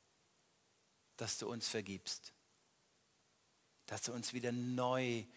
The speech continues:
veränderst, dass du unser Gewissen wieder neu tunst, dass wir wieder neu Rücksicht nehmen aufeinander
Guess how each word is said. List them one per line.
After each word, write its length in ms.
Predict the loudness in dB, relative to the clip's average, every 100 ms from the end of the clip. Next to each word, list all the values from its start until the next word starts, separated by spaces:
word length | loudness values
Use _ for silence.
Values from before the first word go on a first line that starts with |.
| -20 -8
veränderst, 960 | -2 0 0 0 0 -2 0 0 -2 -20 -20 -20 -20 -20 _ _ _ _ _ _ -14
dass 160 | -2 0
du 140 | 0
unser 360 | 0 2 4 4 0 -4
Gewissen 440 | 2 6 8 6 6
wieder 180 | 4
neu 240 | 4 4 2
tunst, 720 | 2 0 0 0 -2 -2 -6 -14 -20 -20 _ -20 _ _ _ _ _ _ _ -2
dass 160 | 2
wir 140 | 4 4
wieder 180 | 4 6
neu 320 | 6 6 4 0 4
Rücksicht 480 | 4 8 6 6 0
nehmen 320 | 4 4 2
aufeinander 760 | 0 0 -2 0 0 -2 -6